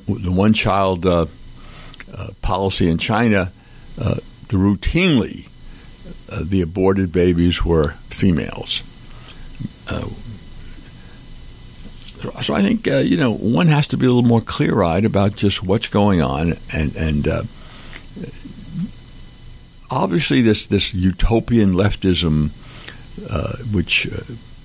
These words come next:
is a religion, and part of the religion, they ha-, uh, like all religions, there are sacraments, and the sacrament for the left, I'm not talking about liberals, I'm talking about true leftist progressives,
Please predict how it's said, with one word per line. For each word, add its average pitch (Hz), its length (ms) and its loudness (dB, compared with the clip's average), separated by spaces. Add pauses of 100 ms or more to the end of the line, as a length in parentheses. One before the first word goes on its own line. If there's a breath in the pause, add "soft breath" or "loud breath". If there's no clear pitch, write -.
(100)
is 117 180 -2
a 135 60 0
religion, 135 560 0
and 87 220 -4
part 104 200 0
of 123 40 -2
the 127 80 2
religion, 110 720 4
they 92 100 -2
ha-, 110 180 2 (160)
uh, 90 220 0
like 101 200 -4
all 104 140 4
religions, 107 540 2
there 110 100 2
are 117 60 4
sacraments, 113 760 0
and 90 300 0 (160)
the - 80 -2
sacrament 90 680 0
for 87 280 0
the 82 80 0
left, 92 480 0 (500 loud breath)
I'm 196 120 0
not 233 160 0
talking 151 100 -2
about 117 140 2
liberals, 95 560 4
I'm 76 100 -2
talking 113 280 0
about 80 380 -2
true - 180 0
leftist 92 360 -2
progressives, 87 800 0